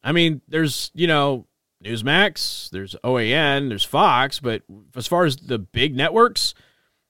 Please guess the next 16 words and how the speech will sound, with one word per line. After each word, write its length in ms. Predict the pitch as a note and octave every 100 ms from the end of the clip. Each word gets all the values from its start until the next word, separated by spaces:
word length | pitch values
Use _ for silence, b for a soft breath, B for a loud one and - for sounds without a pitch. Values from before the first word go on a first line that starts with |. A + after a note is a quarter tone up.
| _
or 180 | B2+ C3+
the 340 | B2 B2 A#2 A2
liberal 320 | C3+ D3+ D3
cable 320 | - C#3+ F3
networks, 540 | G#3 G3+ A#3+ A3+ - -
they're, 280 | D3+ F3 C3+
they're 160 | D3 F#3+
not 180 | G3+ D#3+
covering 320 | G3+ C#3+ G#2
it. 120 | E2+
My 140 | - G#2
apologies. 460 | - F2+ E2+ F2
Hold 160 | G2 F#2+
on 80 | F2
a 40 |
second. 300 | - F2+ E2+